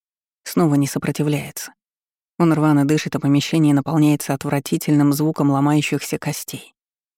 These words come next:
обломки которых прорывают ткани, а кровь расплывается по полу. А человек в сером держит уже другую руку на весу и точно бьёт по ней дубиной.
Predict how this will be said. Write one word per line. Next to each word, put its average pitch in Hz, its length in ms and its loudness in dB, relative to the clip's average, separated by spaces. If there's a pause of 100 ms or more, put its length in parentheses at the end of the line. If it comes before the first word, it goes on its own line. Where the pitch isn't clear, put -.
(400)
обломки 156 420 2
которых 143 380 0
прорывают 143 560 0
ткани, 139 420 0
а 139 60 -8
кровь - 300 -2
расплывается 143 680 -2
по 143 160 -6
полу. - 260 -16 (1120)
А 170 80 0
человек 185 400 0
в - 40 -12
сером 180 340 0
держит 170 320 -2
уже 160 180 0
другую 165 400 0
руку 165 260 0
на 139 80 4
весу 156 360 0
и 151 100 0
точно 165 400 -2
бьёт 147 260 0
по 139 100 -4
ней 151 200 4
дубиной. 151 520 -2